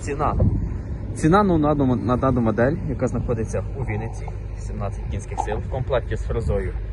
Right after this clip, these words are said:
і нашою доставкою, п'ять тисяч сімсот умовних одиниць. Сподобався трактор, переходьте на наш сайт. У нас є також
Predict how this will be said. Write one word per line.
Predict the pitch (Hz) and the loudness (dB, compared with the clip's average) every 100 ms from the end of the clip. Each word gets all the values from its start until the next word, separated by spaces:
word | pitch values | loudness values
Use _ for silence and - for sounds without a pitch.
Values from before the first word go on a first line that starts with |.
| - - - | -4 -4 -4
і | 117 | -4
нашою | 110 101 101 92 | -4 -4 -6 -6
доставкою, | 101 135 156 165 147 123 | -4 -2 -4 -4 -6 -4
п'ять | 131 113 - | -2 -2 -2
тисяч | 151 165 175 - - - - | -6 -6 -6 -6 -6 -6 -4
сімсот | 110 104 - 123 - 117 | -2 -2 0 -2 -2 -4
умовних | 104 101 101 - | -4 -4 -4 -6
одиниць. | 98 92 - - - - - - - - - - - - | -4 -2 -4 -6 -6 -8 -8 -8 -8 -8 -8 -8 -8 -8
Сподобався | - - 175 196 196 180 | -8 0 2 4 4 2
трактор, | 165 151 - 170 | 0 0 0 0
переходьте | - 156 151 147 139 | 2 0 2 0 0
на | 123 | -2
наш | 120 113 | -2 -4
сайт. | - 117 151 - - - - - - - | -2 -2 -2 -6 -6 -8 -8 -10 -10 -8
У | 127 | -4
нас | 120 - 131 | -4 -4 -2
є | 120 | -2
також | 113 107 113 | -2 -4 -4